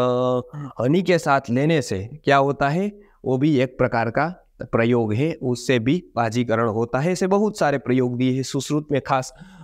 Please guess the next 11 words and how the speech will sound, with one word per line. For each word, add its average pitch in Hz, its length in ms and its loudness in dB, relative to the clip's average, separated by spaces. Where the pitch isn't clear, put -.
माषाणाम 143 560 2
फलम 135 240 2
एकंतु 135 380 -2
संयुक्तम 131 520 0
शोद्र 139 360 0
सर्पिषा, 98 580 -4
हनी 160 280 4
और 156 200 2
घी 135 180 0
के 143 180 0
साथ, - 480 -2